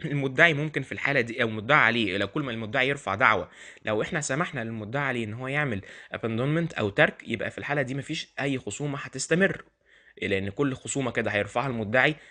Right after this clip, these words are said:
يجوز للمدعى عليه، لو إحنا سمحنا للمدعى عليه إن هو يعمل abandonment، يبقى في الحالة دي الم-، المدعى عليه يجوز ليه إن هو ينهيها.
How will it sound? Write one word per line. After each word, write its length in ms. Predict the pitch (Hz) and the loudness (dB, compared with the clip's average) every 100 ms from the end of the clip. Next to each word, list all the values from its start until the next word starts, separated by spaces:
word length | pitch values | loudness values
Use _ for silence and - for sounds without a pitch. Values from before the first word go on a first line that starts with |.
| - | -8
يجوز 300 | - 107 127 | -2 -2 -2
للمدعى 380 | 113 107 101 131 | -4 -6 -2 0
عليه، 220 | 117 123 | 2 0
لو 140 | 113 110 | 0 -2
إحنا 180 | - 117 | -4 -6
سمحنا 460 | 113 143 131 101 | -2 -2 -2 -4
للمدعى 420 | 98 101 98 110 | -4 -4 -4 -2
عليه 140 | 117 117 | -2 -2
إن 60 | |
هو 100 | 117 | -4
يعمل 260 | 117 127 - | -4 -4 -6
abandonment، 580 | - 101 113 139 151 151 | -8 -6 -4 -2 -2 -2
يبقى 180 | 107 101 | -4 -4
في 80 | |
الحالة 220 | 107 117 120 | -4 -2 -2
دي 120 | 117 | -2
الم-، 140 | 120 | -4
المدعى 380 | 98 104 107 113 | -4 -4 2 2
عليه 220 | 113 120 | 2 0
يجوز 220 | 117 123 | 0 -2
ليه 80 | 117 | -4
إن 80 | 117 | -4
هو 180 | 107 107 | -2 -2
ينهيها. 460 | 135 143 170 113 | 0 0 0 0